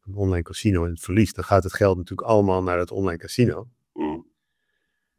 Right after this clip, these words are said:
Speaker 1: Terwijl met poker, eh, ja, dat casino verdient natuurlijk een hoop geld. Maar het kan best dat, eh,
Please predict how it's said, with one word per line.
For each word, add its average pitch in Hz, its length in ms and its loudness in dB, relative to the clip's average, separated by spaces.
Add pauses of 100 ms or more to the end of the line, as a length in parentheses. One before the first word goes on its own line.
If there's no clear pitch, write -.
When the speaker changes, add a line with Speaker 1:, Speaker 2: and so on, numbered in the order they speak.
(140)
Speaker 1:
Terwijl 117 280 8
met 101 180 0
poker, 131 600 6 (140)
eh, 98 380 0
ja, 92 180 0
dat 85 140 -6
casino 95 300 0
verdient 98 280 0
natuurlijk 90 280 -4
een 87 60 -2
hoop 107 160 2
geld. 120 520 2
Maar 104 180 -2
het 92 140 -2
kan 95 200 -2
best 107 260 0
dat, 87 300 -6
eh, 80 440 -6